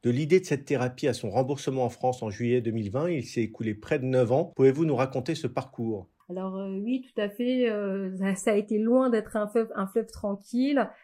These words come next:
Speaker 2: Euh, on dépose le dossier de remboursement en avril deux mille dix-huit et quelques mois plus tard, euh, nous avons reçu un rejet.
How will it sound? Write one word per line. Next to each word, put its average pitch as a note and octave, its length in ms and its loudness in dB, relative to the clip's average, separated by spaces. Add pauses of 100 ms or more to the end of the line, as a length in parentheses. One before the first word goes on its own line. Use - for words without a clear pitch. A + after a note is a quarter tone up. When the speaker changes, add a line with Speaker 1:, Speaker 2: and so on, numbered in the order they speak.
(300)
Speaker 2:
Euh, F#3+ 1040 -2 (100)
on G#3 100 -2
dépose C#4 340 2
le B3 80 2
dossier A#3+ 200 0
de A#3+ 60 2
remboursement A#3+ 600 2
en G3+ 120 2
avril G#3+ 360 -2
deux G3 100 -2
mille F#3 160 -2
dix-huit F#3 680 -4 (520)
et G#3 240 4
quelques C#4+ 220 4
mois A#3+ 200 4
plus A3+ 220 -6
tard, C4 720 4
euh, G3 200 0
nous G#3 140 0
avons A3+ 160 2
reçu A3+ 220 0
un A#3 120 6
rejet. G#3+ 360 2